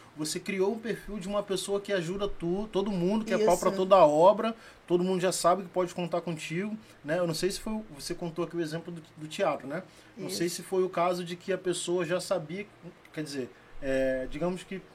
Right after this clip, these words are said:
Speaker 1: tentou onde tinha que tentar, não conseguiu, lembrou da Kelly,
Speaker 2: Sim,
Speaker 1: porque a Kelly
Speaker 2: sim,
Speaker 1: resolve.
Speaker 2: sim,
Speaker 1: Talvez se
Speaker 2: sim.
Speaker 1: você tivesse dito não, você não teria uma, uma res-, uma res-, uma,
Speaker 2: Sim.
Speaker 1: uma contra-resposta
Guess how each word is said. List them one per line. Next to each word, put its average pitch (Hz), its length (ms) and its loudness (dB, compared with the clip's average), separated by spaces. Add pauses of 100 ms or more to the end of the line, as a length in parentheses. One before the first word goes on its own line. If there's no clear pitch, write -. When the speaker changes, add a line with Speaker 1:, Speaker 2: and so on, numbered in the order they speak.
(880)
Speaker 1:
tentou 202 580 2
onde 220 180 0
tinha 208 200 -2
que - 80 -12
tentar, 190 480 4
não 208 160 2
conseguiu, 214 800 -2 (220)
lembrou 202 300 2
da 208 100 4
Kelly, 220 220 2
Speaker 2:
Sim, 185 60 6
Speaker 1:
porque 175 140 4
a 165 60 6
Kelly 170 160 4
Speaker 2:
sim, 156 60 6
Speaker 1:
resolve. 180 500 6
Speaker 2:
sim, 196 280 -2
Speaker 1:
Talvez 165 300 4
se 190 60 -2
Speaker 2:
sim. 190 80 -2
Speaker 1:
você 185 160 -2
tivesse 165 400 -2
dito 156 340 -10
não, 151 480 2 (520)
você - 200 -8
não 160 140 -2
teria 170 480 2
uma, 190 200 -2
uma 180 260 -4
res-, - 240 -6
uma 165 260 0
res-, 156 220 -4
uma, 156 360 -4 (220)
Speaker 2:
Sim. 185 440 -8
Speaker 1:
uma 190 120 -8 (140)
contra-resposta 170 1000 -2